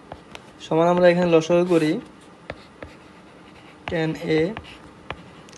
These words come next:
sec A plus one, আর এখানে এটা ভাগ এটা sec A plus one, so tan A থাকবে, tan A into tan A, tan স্কয়ার A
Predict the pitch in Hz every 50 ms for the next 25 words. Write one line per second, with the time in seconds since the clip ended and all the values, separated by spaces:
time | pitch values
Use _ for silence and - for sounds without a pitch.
0 | - - - - - - 165 156 151 160 160 160 - 160 156 156 151 - 156 160
1 | 156 151 147 147 170 220 - - - - - - - - - - - - - -
2 | - - - - - - - - - - - - - - - - - - - -
3 | - - - - - - - - - - 160 147 156 156 170 170 175 196 262 -
4 | - - - 165 160 170 170 160 160 151 147 147 156 156 160 165 165 165 160 156
5 | 151 156 151 151 151 156 151 151 160 185 208 - - 151 151 - 151 143 147 151
6 | 151 - - 156 151 147 151 151 143 143 147 151 160 208 262 254 - - 147 143
7 | 151 160 185 175 160 147 147 151 151 143 143 147 165 196 - 180 165 151 147 151
8 | - - - 147 143 143 -